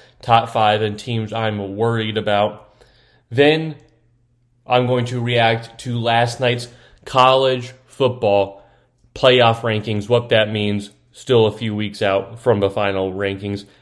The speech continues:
And then I'll wrap up with a couple of upsets last night that occurred in the world of college basketball. So a lot of great content to get into today. Uh, let's get started with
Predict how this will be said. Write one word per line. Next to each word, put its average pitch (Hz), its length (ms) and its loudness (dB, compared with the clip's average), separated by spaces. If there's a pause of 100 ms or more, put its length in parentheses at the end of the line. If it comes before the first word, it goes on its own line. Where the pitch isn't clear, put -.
(340)
And 120 180 2
then 120 480 0 (460)
I'll 117 180 4
wrap 110 300 2
up - 340 -2
with 113 280 0
a 120 160 -2
couple 127 480 2
of 117 120 0
upsets 117 560 0
last 113 360 -2
night 113 240 -4 (340)
that 117 220 6
occurred 113 680 -2 (380)
in 120 180 4
the 110 100 6
world 101 460 2 (180)
of 107 140 0
college 101 400 0
basketball. 92 960 -4 (800)
So 123 120 0
a 120 60 6
lot 127 160 10
of 120 60 2
great 135 260 4
content 131 480 0
to 131 80 -4
get 120 140 2
into 123 280 0
today. 110 460 -2 (340)
Uh, 110 80 -2
let's 123 320 4
get 131 160 -2
started 104 540 2 (460)
with 120 640 -2